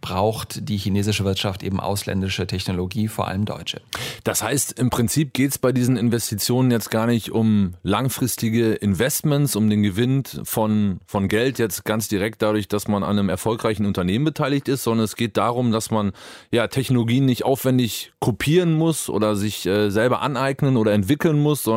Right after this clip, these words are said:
Speaker 2: es geht darum, einfach direkt Technologie zu kaufen und die dann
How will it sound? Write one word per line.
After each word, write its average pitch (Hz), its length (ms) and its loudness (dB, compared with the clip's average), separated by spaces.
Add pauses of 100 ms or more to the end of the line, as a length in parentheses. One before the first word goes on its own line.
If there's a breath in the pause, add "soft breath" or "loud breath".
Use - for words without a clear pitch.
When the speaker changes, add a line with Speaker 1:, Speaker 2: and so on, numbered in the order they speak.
Speaker 2:
es 110 160 -2
geht 123 240 0
darum, 123 220 2
einfach 110 400 -2
direkt 107 460 -2 (320 loud breath)
Technologie 131 560 2
zu 120 160 -2
kaufen 135 400 0
und 117 80 4
die 107 100 2
dann 113 300 0